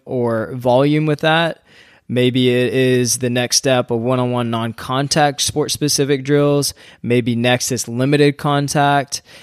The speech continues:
Maybe next it's team scrimmage non-contact. There's so much variation that you could play with, but it's this control to chaos of exposure. And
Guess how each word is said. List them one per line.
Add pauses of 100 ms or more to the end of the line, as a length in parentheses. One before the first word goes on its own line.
(120)
Maybe
next
it's
team
scrimmage
non-contact. (300)
There's
so
much
variation
that
you
could
play
with,
but
it's (200)
this
control
to
chaos
of
exposure. (560)
And